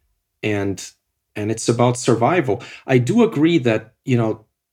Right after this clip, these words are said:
investing in the stock market per se can be a great thing, a great thing, because unlike in a casino where you are gonna lose the more you bet,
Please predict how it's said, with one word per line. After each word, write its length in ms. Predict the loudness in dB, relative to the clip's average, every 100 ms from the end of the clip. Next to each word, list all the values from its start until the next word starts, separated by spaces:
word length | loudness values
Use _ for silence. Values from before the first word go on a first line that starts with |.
| _ _
investing 720 | 2 2 2 -2 -2 2 4
in 120 | 4
the 60 | 0
stock 480 | -4 -2 0 0 0
market 440 | 0 0 -2 -4
per 140 | -4 -6
se 600 | -6 0 2 2 0 -4 _ _ _ _ -8
can 260 | 0 2 4
be 300 | 4 2 0
a 120 | -4 -6 -6
great 580 | -4 2 2 4 0 -4
thing, 420 | -12 -12 -12 -18 _ _ _ _ _ _ -4
a 60 |
great 560 | -4 -2 0 4 4 0
thing, 340 | -6 -6 -6
because 680 | -4 -6 -2 0 0 -2 -14 -20 -20 _ _
unlike 480 | 0 2 4 2 2
in 80 | 0
a 80 | 0
casino 1000 | -4 -8 -4 0 2 2 2 -2 -2 -2
where 440 | 2 4 4 2 0
you 260 | 2 4
are 180 | 6 4
gonna 280 | 4 2 0
lose 440 | 2 2 2 0
the 100 | -2
more 320 | 0 2 4 4
you 400 | 4 0 0 -6
bet, 520 | -2 0 2 -2 -8